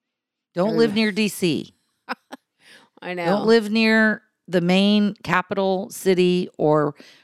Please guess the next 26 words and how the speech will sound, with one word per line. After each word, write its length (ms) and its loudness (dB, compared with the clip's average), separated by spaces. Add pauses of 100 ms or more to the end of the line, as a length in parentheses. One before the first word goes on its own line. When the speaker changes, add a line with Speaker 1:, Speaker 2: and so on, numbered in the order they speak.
(160)
Speaker 1:
or 340 0 (500)
highly 460 0
producing 640 -4
city 540 -4 (1300)
anywhere. 580 -4 (420)
Speaker 2:
Yeah. 340 -4 (720)
No, 200 -4
you're 220 -2
right 260 -2
about 280 -4
that. 240 -10 (200)
You 160 -8
absolutely 500 -4
are 220 -2
right 260 -2
about 340 0
that. 240 2
Unless 600 0 (420)
we, 840 -4 (1300)
well, 320 2 (180)
I 100 2
mean, 240 2
I 120 4
did 280 -2
see 240 -4
something 640 -6